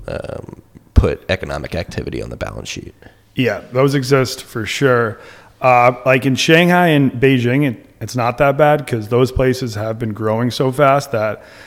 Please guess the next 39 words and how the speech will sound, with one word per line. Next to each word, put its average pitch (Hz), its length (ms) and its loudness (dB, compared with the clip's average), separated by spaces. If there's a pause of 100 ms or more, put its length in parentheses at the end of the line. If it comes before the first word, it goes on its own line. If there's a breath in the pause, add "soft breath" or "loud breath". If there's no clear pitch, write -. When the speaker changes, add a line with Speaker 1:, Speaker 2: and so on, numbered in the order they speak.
(180 loud breath)
Speaker 2:
they'll 113 400 0 (300)
make 131 320 0
these 127 180 2
new 135 140 6
buildings 131 420 4
and 113 100 0
maybe 123 280 2
no 113 180 0
one 113 180 0
will 107 160 0
live 110 200 -4
in 110 100 -4
them 110 220 -4
for 104 400 -8 (240)
two 127 180 -2
or 113 100 -2
three 127 380 -2
years. 135 320 4
But 113 140 -4
then, 107 400 -4
like, 101 220 -10
as 113 340 -2 (200)
the 110 120 -8
city 113 260 -4
grows, 110 500 -2
eventually 113 540 -2
people 127 480 -2
will 135 120 2
move 139 220 4
in. 156 220 0 (420 loud breath)
But 120 300 2
when 123 140 0
I'm 131 300 2
taking 120 280 2
the 107 80 -6
train 117 600 -2 (320)
around 113 300 -2
the 107 60 -4
country, 113 540 -2